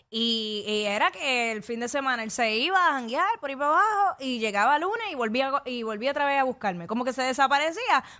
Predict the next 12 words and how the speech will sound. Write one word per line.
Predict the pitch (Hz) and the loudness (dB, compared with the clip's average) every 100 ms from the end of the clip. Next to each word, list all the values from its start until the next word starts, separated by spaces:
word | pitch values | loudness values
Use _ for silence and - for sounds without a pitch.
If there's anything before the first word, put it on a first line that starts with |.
| - | -2
pero | 269 | 0
en | 269 | 0
el | 240 | -4
fin | 262 | -4
de | 269 | -2
semana | 302 381 370 427 440 | 0 2 2 2 0
sí | - 294 311 | -2 -4 -2
deshacía | 381 370 320 294 415 392 | 0 2 0 0 -2 -2
y | |
ahí | 285 262 | -4 -8
estaba | 294 - 339 302 | -10 -2 2 2
yo. | 285 | 4